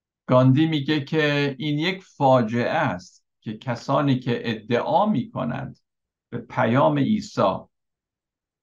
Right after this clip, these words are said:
که او را سرور صلح مینامند،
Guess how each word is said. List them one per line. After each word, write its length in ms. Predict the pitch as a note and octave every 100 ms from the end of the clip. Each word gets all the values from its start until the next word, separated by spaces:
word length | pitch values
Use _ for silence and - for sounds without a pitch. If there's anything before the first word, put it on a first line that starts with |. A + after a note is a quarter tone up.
| _ _ _ _
که 120 | - A#2
او 240 | C#3+ C3+
را 180 | C3 A#2+
سرور 960 | - - - A#2+ A2+ A2 G#2+ A#2 B2 A2
صلح 480 | - D3 E3+ D3
مینامند، 960 | A#2+ G#2+ F#2+ F#2 E2+ F#2 C3 F#3+ F#2+